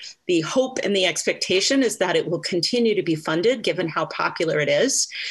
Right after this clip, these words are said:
Uh, but it was striking simply because, as you said, the Republican legislature and our Democratic governor do not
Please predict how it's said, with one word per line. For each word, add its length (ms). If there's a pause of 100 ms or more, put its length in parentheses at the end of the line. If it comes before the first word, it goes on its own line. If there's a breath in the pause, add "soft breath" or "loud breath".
(380 loud breath)
Uh, 300
but 120
it 160
was 260
striking 600
simply 440
because, 380
as 200
you 80
said, 600
the 320
Republican 520
legislature 720
and 200
our 80
Democratic 480
governor 580
do 220
not 260